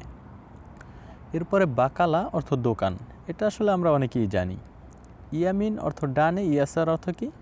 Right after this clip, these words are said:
বামে। দুটোই গুরুত্বপূর্ণ শব্দ। ইয়ামিন অর্থ কি? ডানে, ইয়াসার অর্থ বামে। যে ইয়ামিন রো, মানে কি? ডানে যাও, বা ইয়াসার রো, বামে যাও।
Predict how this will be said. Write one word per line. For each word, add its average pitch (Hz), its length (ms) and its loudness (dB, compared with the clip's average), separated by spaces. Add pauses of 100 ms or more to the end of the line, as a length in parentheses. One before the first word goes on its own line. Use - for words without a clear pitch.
বামে। 101 400 0 (880)
দুটোই 139 380 -2
গুরুত্বপূর্ণ 127 600 -2
শব্দ। 92 340 -6 (420)
ইয়ামিন 127 340 -2
অর্থ 147 200 -4
কি? 165 160 -4
ডানে, 135 420 0 (200)
ইয়াসার 110 340 0
অর্থ 139 260 -2 (280)
বামে। 104 380 2 (1700)
যে 160 400 -2
ইয়ামিন 175 420 2
রো, 107 180 0 (260)
মানে 165 200 -2
কি? 113 140 -2
ডানে 120 360 2
যাও, 92 240 0 (500)
বা 143 260 2
ইয়াসার 165 420 0
রো, 101 160 -2 (400)
বামে 120 320 2
যাও। 95 200 0